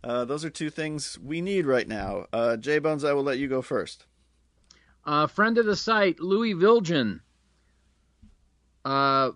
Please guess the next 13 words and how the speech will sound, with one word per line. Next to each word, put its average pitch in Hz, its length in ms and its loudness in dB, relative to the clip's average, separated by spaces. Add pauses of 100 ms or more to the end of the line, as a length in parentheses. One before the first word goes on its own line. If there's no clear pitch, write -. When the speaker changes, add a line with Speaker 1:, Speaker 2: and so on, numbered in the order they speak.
Speaker 2:
views 190 800 0
Sleepaway 190 760 6
Camp, 123 440 2
the 127 100 0
original 143 360 0
Sleepaway 131 460 2
Camp, 104 380 2 (500)
and 110 140 -2
his 110 160 2
takeaway 180 720 4 (460)
is 113 160 -4
that 123 280 2
it's 123 300 -6